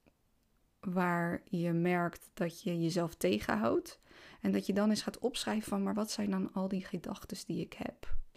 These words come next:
En schrijf het maar op. Het is niet altijd even leuk. Het kan ook je misschien verdrietig maken. Ehm, maar schrijf het eens gewoon allemaal op.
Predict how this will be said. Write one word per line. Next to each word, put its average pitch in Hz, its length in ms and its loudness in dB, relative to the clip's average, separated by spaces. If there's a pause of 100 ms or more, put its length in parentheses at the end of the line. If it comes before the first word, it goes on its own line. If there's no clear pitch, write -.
(260)
En 190 400 -2 (120)
schrijf 220 300 0
het 220 120 -4
maar 202 140 -2
op. 214 300 -4 (580)
Het - 80 -20
is - 80 -16
niet 208 120 -2
altijd 202 220 -6
even 180 220 -2
leuk. 180 320 0
Het - 120 -20
kan 185 200 0
ook 175 120 -4
je - 200 -8 (640)
misschien 180 300 -6
verdrietig 175 480 -4
maken. 214 460 0 (1400)
Ehm, 190 520 -2 (1120)
maar 208 180 -2
schrijf 240 240 2
het 240 120 -4
eens 220 120 -6
gewoon 247 300 -2
allemaal 202 320 -2
op. - 220 -8